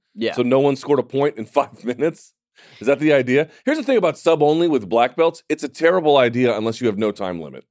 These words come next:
Speaker 2: And I keep telling people this, and they just don't wanna listen. I'm fine if you wanna do sub only, but if you really wanna do sub only and you got two world-class black belts, it's gonna take a lot longer than ten minutes for them to sub each other.
Speaker 1: Uh, unless you're Gary Tonon, he'll make anything exciting.
Speaker 2: Exceptions
Speaker 1: Uh,
Speaker 2: that prove the
Speaker 1: yeah.
Speaker 2: rule.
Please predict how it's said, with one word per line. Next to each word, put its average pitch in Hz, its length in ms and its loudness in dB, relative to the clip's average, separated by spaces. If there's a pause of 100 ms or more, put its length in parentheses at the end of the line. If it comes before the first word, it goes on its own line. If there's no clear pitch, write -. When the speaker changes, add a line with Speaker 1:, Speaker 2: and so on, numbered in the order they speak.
(200)
Speaker 2:
And 117 100 -4
I 117 60 -2
keep 196 260 -8
telling 156 220 2
people 180 240 -4
this, 190 200 -2
and 127 120 -2
they 127 60 4
just 117 160 -2
don't 139 180 2
wanna 127 180 0
listen. 127 440 -2 (160)
I'm 151 160 0
fine 170 240 2
if 151 80 -4
you 180 80 -2
wanna 170 140 2
do 143 100 -2
sub 147 280 2
only, 175 440 0 (260)
but 127 80 -4
if 127 60 -4
you 131 80 0
really 190 500 2
wanna 254 220 2
do 254 100 0
sub 254 260 2
only 262 400 2 (140)
and 151 80 -2
you 156 60 0
got 151 160 0
two 220 120 -4
world-class 208 440 0
black 196 200 2
belts, 220 300 -2 (220)
it's - 80 -20
gonna 139 120 -4
take 120 120 0
a 104 60 4
lot 110 300 2
longer 117 300 0
than 104 140 -2
ten 113 200 0
minutes 104 200 -4
for 78 80 -18
them 87 80 -14
to 87 80 -14
sub 87 220 -2
each 80 120 -14
other. 67 220 -14 (180)
Speaker 1:
Uh, 135 220 -6
unless 165 400 0
you're 139 80 0
Gary 120 280 0
Tonon, 98 360 -6
he'll 127 260 0
make 117 260 -4
anything 104 380 -8
exciting. 90 460 -8
Speaker 2:
Exceptions 170 580 2
Speaker 1:
Uh, 147 40 4
Speaker 2:
that 117 60 -2
prove 147 280 2
the 117 80 2
Speaker 1:
yeah. 117 100 2
Speaker 2:
rule. 85 240 -4